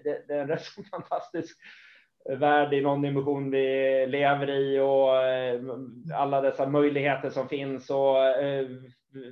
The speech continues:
jag brukar försöka motivera också mina kollegor, liksom, vi ser inga begränsningar, fundera på vad du vill göra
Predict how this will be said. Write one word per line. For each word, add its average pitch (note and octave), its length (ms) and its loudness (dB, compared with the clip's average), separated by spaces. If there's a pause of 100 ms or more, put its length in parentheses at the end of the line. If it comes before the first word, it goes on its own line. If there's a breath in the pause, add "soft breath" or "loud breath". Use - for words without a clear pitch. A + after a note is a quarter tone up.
(220)
jag C3 240 -10 (260)
brukar C#3+ 260 -2
försöka C3+ 260 -2
motivera C#3 580 -2
också C3 380 0
mina C3 200 -6
kollegor, C3+ 440 -4
liksom, B2+ 340 -4 (680)
vi C#3+ 140 -4
ser D3 220 -2
inga B2+ 140 -4
begränsningar, C#3 680 -2
fundera D3 520 0
på C3 340 0
vad C3 160 2
du C3 60 0
vill C#3+ 360 -4
göra B2+ 580 2